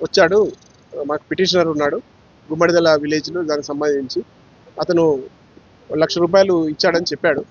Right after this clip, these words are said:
"ఎక్కడ ఉన్నాయి పైసలు?" అని అడిగితే, "కారు డిక్కీలో ఉన్నాయని" చెప్పాడు.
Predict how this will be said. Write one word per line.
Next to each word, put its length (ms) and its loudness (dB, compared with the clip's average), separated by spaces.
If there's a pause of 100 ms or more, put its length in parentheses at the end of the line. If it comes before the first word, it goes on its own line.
(140)
"ఎక్కడ 180 0
ఉన్నాయి 240 4
పైసలు?" 280 -2
అని 80 -2
అడిగితే, 320 -4
"కారు 320 2
డిక్కీలో 360 0
ఉన్నాయని" 300 -2
చెప్పాడు. 280 -8